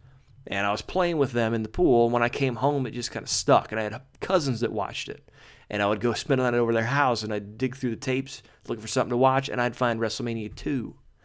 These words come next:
or I'd find WrestleMania four. And that's when I started getting into wrestling. It was, uh, summer of nineteen eighty-nine. And, uh, the first event I can remember watching, it was on tape. I didn't watch the pay-per-view.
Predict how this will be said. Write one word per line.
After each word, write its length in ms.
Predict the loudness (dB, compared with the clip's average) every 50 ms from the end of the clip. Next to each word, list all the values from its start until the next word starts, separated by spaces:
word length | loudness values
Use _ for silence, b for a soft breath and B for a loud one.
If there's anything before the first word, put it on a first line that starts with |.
| b b b b
or 80 | -6 -4
I'd 120 | -4 -2
find 300 | -2 0 0 0 0 0
WrestleMania 520 | 0 -2 -2 -2 -4 -4 -4 -4 -4 -6 -4
four. 460 | 0 2 4 4 4 2 -2 -10 -18 _ b b b b b b
And 500 | -6 -4 -2 -2 -2 -2 -2 -4 -6 -10 -14 -16 -16
that's 360 | -8 -4 0 0 0 0 0
when 100 | -2 -4
I 20 | -4
started 280 | -2 0 0 0 0
getting 200 | 0 -2 -2 -4
into 100 | -4 -2
wrestling. 460 | 0 0 0 0 0 -2 -4 -6 -6 -8
It 100 | -10 -12
was, 180 | -10 -8 -4
uh, 220 | -4 -4 -4 -6 -10 b b b b b
summer 500 | b -6 -2 -2 0 0 0 0 2 2
of 180 | 0 0 -2 -4
nineteen 480 | -4 -6 -6 -6 -6 -6 -6 -6 -4
eighty-nine. 500 | -6 -6 -6 -4 -4 -6 -6 -8 -10 -12 -18 _ _ _ -20 -20 -20 -20 -20 -20 -20 -20 -20 _ -20 -20 -20 -20 _ _ _ _ _ _ _ -8
And, 480 | -6 -4 -2 -2 -2 -2 -4 -4 -4
uh, 320 | -4 -2 -2 -4 -4 -6 -10 -14 _ _ _ -20 _ _ -16 -8
the 140 | -4 -4 -4
first 380 | 0 4 6 6 6 6 4
event 260 | 4 6 6 4 4 4
I 80 | 0
can 140 | 2 4 6
remember 260 | 6 6 6 6 4
watching, 500 | 4 4 4 4 4 2 2 0 -2 -2
it 60 | -2 -4
was 140 | -2 -2
on 100 | -2 -2
tape. 320 | -2 0 0 0 0 0 -2
I 40 | -2
didn't 180 | -4 -4 -4
watch 180 | -6 -6 -6 -6
the 80 | -8
pay-per-view. 560 | -6 -4 -4 -4 -4 -6 -8 -8 -10 -10 -12